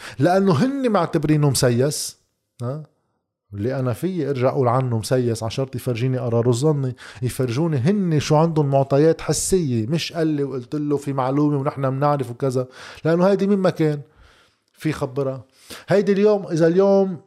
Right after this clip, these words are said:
خلينا نفترض بالجرائم اللي صارت نهار الخميس بيتحول هيدا الشيء على المجلس العدلي، ويمكن لازم يتحول على قضاء مختص، مع إنه أنا رأيي الشكل العام هو المجلس العدلي والمحكمة العسكرية ده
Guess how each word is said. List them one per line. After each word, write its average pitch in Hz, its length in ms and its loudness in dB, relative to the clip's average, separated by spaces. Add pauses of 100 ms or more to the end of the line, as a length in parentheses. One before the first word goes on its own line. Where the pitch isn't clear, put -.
خلينا 175 360 2
نفترض 160 500 0
بالجرائم 165 720 2
اللي 151 160 0
صارت 165 400 2
نهار 143 240 0
الخميس 131 640 -4 (360)
بيتحول 175 540 2
هيدا 156 200 4
الشيء 165 220 2
على 139 140 2
المجلس 131 360 -2
العدلي، 110 360 0
ويمكن 151 520 -2
لازم 139 380 0
يتحول 123 400 2
على 110 480 0
قضاء 127 300 0
مختص، - 800 -2
مع - 100 -20
إنه 120 200 -4
أنا 120 120 2
رأيي 123 280 0
الشكل 117 320 -6
العام 113 260 -2
هو 113 100 0
المجلس 113 640 -6
العدلي 110 280 -4
والمحكمة 101 360 -6
العسكرية 107 480 -2
ده 101 200 -4